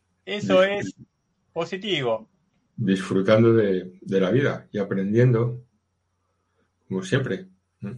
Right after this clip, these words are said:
Speaker 2: Eh, ahora es un momento estupendo para aprender.
Speaker 1: Y esto tendría que ver con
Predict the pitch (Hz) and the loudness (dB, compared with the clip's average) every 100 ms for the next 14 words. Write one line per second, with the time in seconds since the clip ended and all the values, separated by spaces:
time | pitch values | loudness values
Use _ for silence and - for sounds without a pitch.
0 | - _ _ _ _ - - _ _ _ | -18 _ _ _ _ -20 -20 _ _ _
1 | - _ _ 95 101 104 - 107 127 127 | -20 _ _ -8 -6 -6 -2 6 6 6
2 | - 127 120 113 107 110 - 104 101 101 | 4 4 4 2 0 -2 0 0 0 2
3 | 98 98 98 110 156 - _ _ _ _ | 0 -2 -2 2 2 0 _ _ _ _
4 | _ _ _ _ _ _ _ _ _ _ | _ _ _ _ _ _ _ _ _ _
5 | _ _ _ _ _ _ _ _ _ _ | _ _ _ _ _ _ _ _ _ _
6 | _ _ _ - 143 156 180 - 196 196 | _ _ _ -10 -2 0 0 0 2 4
7 | 196 175 165 180 180 175 185 202 214 214 | 2 0 -4 0 0 2 0 2 2 0
8 | 165 180 208 233 233 | 0 2 2 0 -6